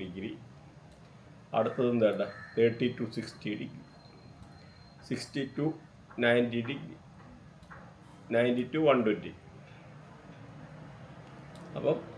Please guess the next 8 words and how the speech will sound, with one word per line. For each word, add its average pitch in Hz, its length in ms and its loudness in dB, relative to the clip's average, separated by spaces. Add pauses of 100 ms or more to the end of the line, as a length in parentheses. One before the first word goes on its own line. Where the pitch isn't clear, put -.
(100)
അങ്ങനെ, 143 320 6 (800)
ഏഹ്, 127 260 6 (160)
ഓരോന്നിൻ്റെ 135 520 8 (100)
ഇങ്ങനെ, 127 280 4 (360)
ഏഹ്, 123 260 6
കറക്റ്റായിട്ട് 117 580 6 (340)
മെൻഷൻ 117 380 2
ചെയ്തിട്ടുണ്ട്. 107 540 0